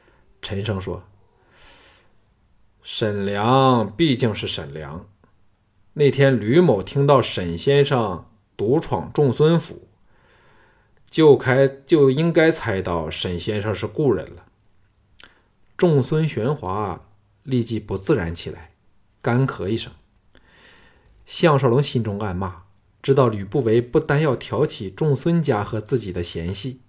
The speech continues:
还想把自己的真正身份暗示出来，最好的结果当然是像仲孙玄华那类剑手慕名来向他挑战，若在公平决斗下杀死自己，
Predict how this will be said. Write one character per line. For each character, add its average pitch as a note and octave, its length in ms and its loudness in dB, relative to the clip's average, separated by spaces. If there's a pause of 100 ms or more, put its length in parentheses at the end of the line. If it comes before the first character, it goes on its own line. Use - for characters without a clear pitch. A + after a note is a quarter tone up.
(540)
还 B2+ 220 0
想 C#3 160 2
把 G2 160 -2
自 D3 160 -2
己 A2 160 -8
的 F#2+ 140 -8
真 D#3 240 0
正 D3+ 160 0
身 A#2 260 0
份 F#2+ 180 -4
暗 C3 240 -2
示 G#2+ 140 -8
出 - 160 -12
来， - 240 -16 (800)
最 F3+ 160 6
好 F2+ 240 -4
的 G#2 100 -4
结 G#2+ 240 0
果 F#2+ 160 -4
当 A#2 200 -2
然 G#2+ 120 0
是 A2+ 140 -4
像 G2 320 -4 (260)
仲 D#3 160 2
孙 C#3+ 180 4
玄 C3 240 2
华 G#2 220 -4
那 D3 140 4
类 A#2+ 120 4
剑 D3+ 240 0
手 E2+ 260 -8 (360)
慕 F3+ 240 4
名 A2 260 0
来 G#2 120 0
向 C3 180 -2
他 B2 80 -2
挑 - 320 -8
战， A2+ 260 -10 (720)
若 E3 100 4
在 D3+ 140 4
公 F#3+ 300 4
平 B2+ 240 0
决 F#2+ 180 -2
斗 A2+ 140 2
下 G2+ 160 -4
杀 D3+ 240 -2
死 G2+ 160 -6
自 G#2 120 -2
己， E2+ 280 -12